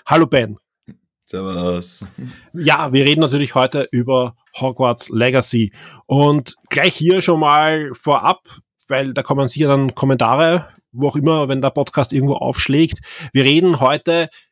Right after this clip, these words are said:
Speaker 1: nicht in erster Linie über die Kontroverse. Es kann sein, dass wir das ein oder andere Mal etwas erwähnen im Laufe unseres Gesprächs, aber wir haben uns eigentlich vorgenommen, wir wollen jetzt keinen eigenen Blog davor setzen über die Kontroverse rund um dieses Spiel,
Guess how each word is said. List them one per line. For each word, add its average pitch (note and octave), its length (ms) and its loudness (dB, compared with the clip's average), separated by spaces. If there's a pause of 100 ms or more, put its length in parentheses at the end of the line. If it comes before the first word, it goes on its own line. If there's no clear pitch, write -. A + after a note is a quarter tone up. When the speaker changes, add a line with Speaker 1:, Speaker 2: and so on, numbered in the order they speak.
(140)
Speaker 1:
nicht E3+ 540 0
in C#3 140 -8
erster D3 260 -4
Linie C#3+ 460 0
über C3 240 2
die B2 100 -8
Kontroverse. A#2 580 0
Es - 120 -10
kann F3 100 2
sein, F#3 220 2
dass F3+ 160 0
wir F3+ 160 4
das D#3 100 -6
ein D3 160 -4
oder D3+ 120 -2
andere D3 220 -2
Mal C3+ 280 2
etwas C3+ 280 -2
erwähnen D3 540 2
im C3 160 -2
Laufe C#3+ 340 0
unseres C3+ 380 -6
Gesprächs, C#3 540 -2
aber C3+ 100 0
wir C3+ 80 0
haben C3+ 60 -2
uns C3+ 100 -4
eigentlich C#3+ 160 -4
vorgenommen, C#3 540 -2 (240)
wir C3+ 100 2
wollen D3+ 140 4
jetzt D3 160 -2
keinen C#3+ 200 -2
eigenen C3+ 360 0
Blog - 320 0
davor B2 320 2
setzen B2+ 400 -2
über C3+ 180 -4
die C3 80 0
Kontroverse B2 640 -2
rund C#3 220 2
um C3 100 0
dieses A#2+ 220 0
Spiel, D3 360 -2